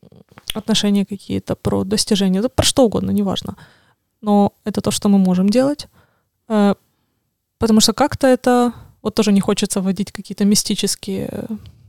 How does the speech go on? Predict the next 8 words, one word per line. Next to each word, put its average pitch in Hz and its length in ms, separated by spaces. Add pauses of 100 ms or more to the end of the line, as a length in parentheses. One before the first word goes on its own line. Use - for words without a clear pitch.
переменные, 208 560 (840)
но 233 60
каким-то 233 260
образом 208 260
это 202 120
работает. 226 480 (840)
Когда 208 240
человек 202 400